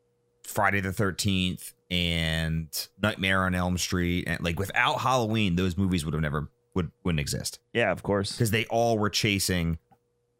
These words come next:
Speaker 1: just like when pub G came out and everyone's chasing the, the battle royale.
Speaker 2: Mm-hmm.
Speaker 1: Yep. They were chasing the slashers.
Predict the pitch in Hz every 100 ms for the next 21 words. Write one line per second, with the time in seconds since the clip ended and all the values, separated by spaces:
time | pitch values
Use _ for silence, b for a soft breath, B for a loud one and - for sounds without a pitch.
0 | _ - 117 127 90 98 - 113 92 104
1 | 107 127 117 117 135 156 95 95 95 95
2 | 90 - - 104 92 95 92 - - 87
3 | 104 98 95 98 95 101 110 127 120 _
4 | - 120 127 196 - _ _ _ _ _
5 | - 92 - _ _ _ _ _ _ _
6 | 98 92 85 98 87 87 82 95 90 95
7 | 82 73 -